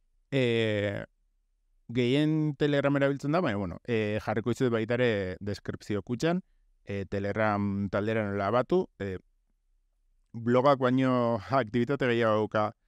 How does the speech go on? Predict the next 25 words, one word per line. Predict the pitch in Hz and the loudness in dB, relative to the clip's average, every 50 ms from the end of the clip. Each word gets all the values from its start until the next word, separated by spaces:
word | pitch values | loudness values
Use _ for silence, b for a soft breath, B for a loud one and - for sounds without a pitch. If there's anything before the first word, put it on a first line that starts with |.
| _ _ _ _ _ _ _ _ - | _ _ _ _ _ _ _ _ -6
eh, | 110 110 107 107 107 104 104 104 104 104 101 104 107 110 110 113 | -4 -4 -2 -2 -2 -2 -2 -4 -4 -4 -4 -6 -8 -8 -10 -6
Telegram | - 117 110 110 107 110 107 104 | -4 -2 0 0 0 0 0 0
taldeak, | 107 104 104 113 127 131 113 | 0 0 2 2 2 0 0
basikamente | 104 80 - 82 101 110 107 117 107 107 107 110 110 107 123 120 123 - - | -4 -12 -10 -4 -2 -2 -2 -2 -2 -4 -2 -2 -2 0 2 2 2 0 -4
erresagoa | - 101 101 101 101 - 113 98 98 95 95 92 98 | -8 -8 -6 -6 -4 -2 -2 -2 0 -2 -2 -2 -4
delako, | 98 95 101 - 113 107 104 95 - _ - | -4 -4 -6 -2 0 0 0 0 -2 _ -8
eh, | 101 95 95 - | -6 -6 -4 -4
jendeak | 104 92 92 92 - - | -4 -4 -4 -4 -4 -6
parte | 92 90 - 101 | -8 -6 -2 -4
hartza, | 92 87 - 131 139 151 - _ _ _ _ _ _ _ - - _ - | -4 -2 0 -2 -2 -2 -2 _ _ _ _ _ _ _ -20 -20 _ 0
eta | 143 131 123 110 95 | 2 2 2 2 0
hori, | 87 90 - _ - _ _ _ _ _ _ - _ _ - | -4 -4 -8 _ -20 _ _ _ _ _ _ -20 _ _ -12
ba, | 104 98 98 95 | -4 -2 0 0
hori | 95 95 95 87 | 0 0 -2 -4
daukazue, | 82 87 - 101 - - 156 165 - _ _ _ _ - | -6 -6 -8 -10 -2 2 2 2 2 _ _ _ _ -10
eh, | - 101 98 90 92 92 90 90 - - | -8 -6 -6 -6 -6 -8 -8 -10 -12 -14
ba, | - 107 95 90 87 87 | -12 -10 -8 -6 -4 -2
manga | 95 95 95 98 98 | -2 -2 -2 -2 -4
eta | - - 98 | -2 -2 -2
animea | 98 98 98 113 135 135 | -2 -2 0 0 2 0
atxegin | 117 - 113 92 85 78 | 0 0 -2 -4 -4 -6
baituz. | 76 76 - - - - _ _ _ _ _ _ _ _ _ _ _ _ _ _ _ _ _ _ - | -10 -12 -16 -18 -20 -20 _ _ _ _ _ _ _ _ _ _ _ _ _ _ _ _ _ _ 0
Honen | 131 123 123 123 123 120 120 120 120 113 | 2 2 4 4 2 2 2 2 2 0
guztiaz | 117 - - 156 160 165 - 165 | -2 -4 -2 0 0 2 2 0
aparte, | 156 151 170 156 151 - 135 139 - | 0 0 0 -2 0 -2 -4 -4 -4